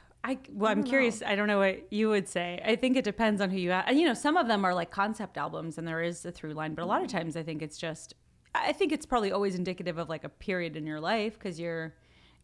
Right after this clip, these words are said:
Speaker 1: creating songs around a certain time. But no, they really definitely had to, like, jump through hoops to make this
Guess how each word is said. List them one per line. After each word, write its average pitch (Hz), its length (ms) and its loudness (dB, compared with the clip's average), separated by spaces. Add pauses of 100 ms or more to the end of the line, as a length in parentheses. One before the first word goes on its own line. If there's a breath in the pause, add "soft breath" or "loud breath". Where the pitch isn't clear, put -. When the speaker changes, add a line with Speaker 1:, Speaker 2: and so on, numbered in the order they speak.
Speaker 1:
creating 175 360 -2
songs 170 400 -2
around 151 300 -4
a 151 40 -8
certain 151 300 -10
time. 160 560 -2
But 165 240 -6 (680 soft breath)
no, 247 280 4
they 196 160 0
really 247 340 0
definitely 214 360 -2
had 185 120 -2
to, 170 60 -6
like, 160 160 -6
jump 156 180 -6
through 156 160 -8
hoops 156 300 -10
to 170 80 -10
make 151 260 -8
this 143 260 -12